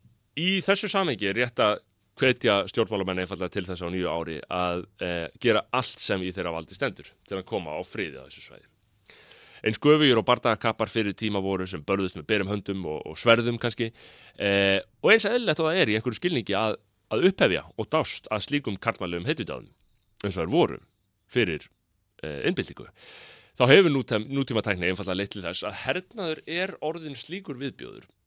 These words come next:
að hann verður einfaldlega að teljast ótæk leið til að leysa úr ágreiningsmálum á milli þjóðríkja. Þetta var augljóst í fyrri heimsstyrjöld, augljósara í þeirri síðari og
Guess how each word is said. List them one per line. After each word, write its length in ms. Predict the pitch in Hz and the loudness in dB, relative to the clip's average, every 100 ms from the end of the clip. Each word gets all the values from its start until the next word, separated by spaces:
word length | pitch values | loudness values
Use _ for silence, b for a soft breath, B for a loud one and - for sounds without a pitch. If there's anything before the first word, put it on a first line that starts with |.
| _ _ _ 101 | _ _ _ -6
að 120 | 101 | -2
hann 120 | 110 | -2
verður 240 | 110 127 110 | -2 -2 -6
einfaldlega 260 | 98 95 | -8 -10
að 80 | 95 | -10
teljast 280 | 98 90 - | -8 -10 -8
ótæk 500 | 117 151 - 92 80 | -4 -4 -4 -8 -6
leið 220 | 73 62 - | -8 -8 -6
til 100 | 104 | -4
að 120 | 98 | -2
leysa 320 | 110 117 - 95 | -2 -4 -6 -6
úr 80 | 98 | -6
ágreiningsmálum 640 | 110 82 78 90 69 71 | -8 -12 -14 -14 -14 -14
á 60 | 78 | -18
milli 240 | 80 85 | -18 -4
þjóðríkja. 360 | 139 107 73 - _ _ _ _ _ _ _ _ _ _ - | -2 -2 -4 -20 _ _ _ _ _ _ _ _ _ _ -10
Þetta 200 | 110 113 | -2 2
var 100 | 120 | 4
augljóst 260 | 143 131 | 2 0
í 60 | 123 | -4
fyrri 180 | 135 90 | -4 -4
heimsstyrjöld, 420 | 73 - - _ _ _ _ _ | -6 -18 -20 _ _ _ _ _
augljósara 420 | 101 107 104 101 98 | -2 -2 -2 -2 -2
í 60 | 95 | -2
þeirri 180 | 92 90 | -6 -6
síðari 360 | 92 78 98 170 b b b b b b - | -6 -6 -8 -12 b b b b b b -2
og 160 | 127 | 0